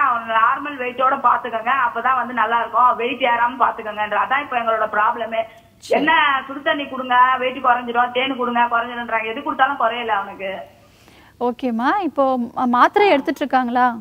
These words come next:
Speaker 1: அதெல்லாம் எதுவும் மாத்திரைலாம் வேண்டான்ட்டாங்க, எல்லாம் நார்மலா இருக்குன்னு சொல்லிட்டாங்க செக்கப்ல. அவங்க yearly once போய் checkup பண்ணிட்டு வரோம் நாங்க.
Speaker 2: சரிம்மா,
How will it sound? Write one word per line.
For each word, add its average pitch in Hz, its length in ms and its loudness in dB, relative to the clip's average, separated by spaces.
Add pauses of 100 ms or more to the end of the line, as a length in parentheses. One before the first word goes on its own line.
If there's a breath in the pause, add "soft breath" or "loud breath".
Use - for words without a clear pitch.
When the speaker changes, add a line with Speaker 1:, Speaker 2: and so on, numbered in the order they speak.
(960)
Speaker 1:
அதெல்லாம் 311 380 0
எதுவும் 302 240 -4
மாத்திரைலாம் 294 400 0
வேண்டான்ட்டாங்க, 269 440 0
எல்லாம் 262 200 -2
நார்மலா 294 400 2
இருக்குன்னு 285 280 -6
சொல்லிட்டாங்க 233 360 -2
செக்கப்ல. 226 280 -4
அவங்க 233 340 0
yearly 311 220 -2
once 285 280 0
போய் 285 120 2
checkup 277 300 -4
பண்ணிட்டு 233 260 -2
வரோம் 190 120 -2
நாங்க. 190 280 -4 (360)
Speaker 2:
சரிம்மா, 214 340 -4